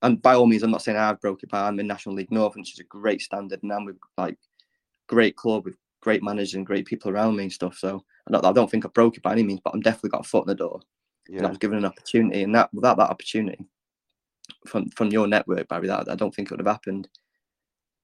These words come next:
Speaker 1: Um,
Speaker 2: Wow.
Speaker 1: so I s-, I, it was a, it was a random, um, message to a bloke in your network, um, James Radcliffe. He was a, he was a scout at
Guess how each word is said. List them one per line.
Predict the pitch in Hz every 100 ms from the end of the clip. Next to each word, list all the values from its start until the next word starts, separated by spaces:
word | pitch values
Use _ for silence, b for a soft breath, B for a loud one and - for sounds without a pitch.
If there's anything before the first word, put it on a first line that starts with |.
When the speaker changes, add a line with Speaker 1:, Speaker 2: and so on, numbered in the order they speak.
| _
Speaker 1:
Um, | 104 98 101 101
Speaker 2:
Wow. | 98 - _ _ _ _ _ -
Speaker 1:
so | 123 113 113 - _ _ _ _ _ _
I | 120 143
s-, | 143 - -
I, | 110 104
it | 123 110
was | -
a, | 98 110 -
it | 110
was | 98
a | 107
random, | 117 135 135 135 131 131 _ _ _ _ _ _ _ _ _ _ _ _ -
um, | 110 107 107 104 - _ -
message | 120 117 - - 92
to | -
a | 95
bloke | 107 104 -
in | 101
your | 101
network, | 104 - 98 98 - - _ -
um, | 101 98 98 98 95 95 _ _ _ _ _ -
James | 107 107 -
Radcliffe. | 101 - 87 92 -
He | 107
was | 104 98
a, | 92 _ _ -
he | 110
was | 101 95
a |
scout | - - 107 101
at | 101 -